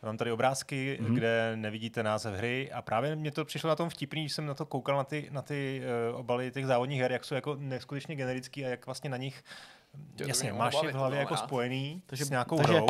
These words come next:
Speaker 1: často. Myslím si, že často tam jsou jako ty ikonický cover arty, který, hm, předpokládám aspoň, že jako hodně, eh, jako, si, si vybavíte, ale taky tam jsou možná jako, eh, nějaký jako motivy,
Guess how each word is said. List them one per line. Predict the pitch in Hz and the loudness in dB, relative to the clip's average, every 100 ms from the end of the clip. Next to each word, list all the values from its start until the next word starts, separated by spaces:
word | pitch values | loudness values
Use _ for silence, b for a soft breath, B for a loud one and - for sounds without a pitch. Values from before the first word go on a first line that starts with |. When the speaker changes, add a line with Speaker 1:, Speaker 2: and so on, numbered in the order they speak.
| 151 | 4
Speaker 1:
často. | 131 - - - 123 160 - B B B B _ - | 4 4 6 4 4 -2 -6 B B B B _ -10
Myslím | 127 - 139 | -6 -2 -2
si, | |
že | 135 143 - | 0 -2 -2
často | - 131 - 139 - - | 0 0 0 -6 -6 -4
tam | 131 | -2
jsou | 135 147 | 0 -2
jako | 135 - 139 | -2 -2 -6
ty | 156 | -4
ikonický | 139 160 147 143 160 | 0 4 4 2 -2
cover | 139 120 | 2 6
arty, | 127 131 147 | 8 6 4
který, | 139 131 131 120 | -6 -4 -4 -6
hm, | 131 110 | -12 -10
předpokládám | - 127 - 139 123 117 117 | -4 -4 0 2 4 4 4
aspoň, | 113 - 127 | -2 -4 -4
že | 123 | 2
jako | 117 113 117 | 2 2 -2
hodně, | 117 127 | -2 0
eh, | 117 107 - - - - - 123 | 2 0 -4 -10 -14 -16 -14 -12
jako, | 127 113 _ _ _ - - - - | -12 -14 _ _ _ -16 -14 -16 -16
si, | - - - | -10 -8 -4
si | - | -2
vybavíte, | 113 120 120 123 123 131 | 6 6 6 4 4 4
ale | - 135 | 2 2
taky | 139 185 | 4 4
tam | 202 170 | 4 4
jsou | 190 | 2
možná | 175 180 175 | 0 2 2
jako, | 165 165 160 143 B B B B - | 2 -2 -4 -6 B B B B -8
eh, | 139 139 135 131 143 135 | -4 -2 -2 -4 -6 -8
nějaký | 139 131 - | -6 -6 -6
jako | 135 139 | -6 -2
motivy, | 131 135 139 135 135 135 | -2 2 4 4 2 -2